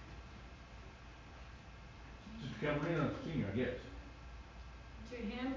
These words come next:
Speaker 2: give all the prophets witness that through his name whosoever believeth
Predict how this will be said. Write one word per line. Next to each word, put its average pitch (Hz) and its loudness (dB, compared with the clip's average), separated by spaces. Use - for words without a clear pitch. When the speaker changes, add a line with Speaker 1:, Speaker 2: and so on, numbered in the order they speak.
Speaker 2:
give 208 4
all 202 10
the 208 6
prophets 202 6
witness 233 2
that 190 2
through 254 4
his 269 2
name 226 4
whosoever 233 4
believeth 240 4